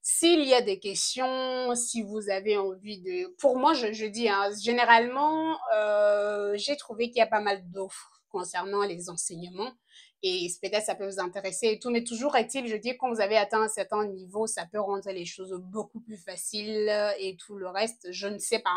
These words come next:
Mais je sais que généralement, pour les gens qui sont enseignants ou à un certain niveau. Et oui, ce que vous oubliez, ce qu'au Canada et tout, vous voyez le titre, quand je mets docteur devant mon nom,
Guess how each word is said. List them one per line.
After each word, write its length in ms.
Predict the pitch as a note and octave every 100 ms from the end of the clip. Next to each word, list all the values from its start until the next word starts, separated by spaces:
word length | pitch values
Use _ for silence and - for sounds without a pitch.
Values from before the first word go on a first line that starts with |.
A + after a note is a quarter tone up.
| F#3
Mais 60 | F#3
je 100 | F#3
sais 160 | G#3+ G#3
que 120 | F#3
généralement, 480 | F3+ F3+ F3 F#3+ G#3
pour 100 | F#3
les 120 | F3
gens 200 | G3+ G3+
qui 160 | -
sont 180 | - F3+ F3+ E3+
enseignants 480 | - F3 F3+ G3
ou 120 | F3 F3
à 40 |
un 40 |
certain 300 | F3 E3+ F3
niveau. 260 | F3 F3 F3+ - - -
Et 80 | A#3+
oui, 360 | B3+ D4 D4 C#4
ce 120 | -
que 80 | C4
vous 280 | A#3 G#3+
oubliez, 500 | A3 G3+ A3+ A#3+ B3
ce 160 | B3 -
qu'au 160 | A3 G#3
Canada 640 | G#3+ G#3 G3+ G3 A3 G#3+
et 140 | G3+
tout, 120 | - A#3+
vous 140 | G3
voyez 240 | G3+ A#3
le 160 | A#3+ G#3+
titre, 460 | - C4+ - G3+ -
quand 140 | C4
je 100 | A#3
mets 240 | G#3+ A3+ G#3+
docteur 480 | G3+ - A3+ G#3
devant 260 | G3 G3 G3+
mon 140 | G3
nom, 240 | G3 A3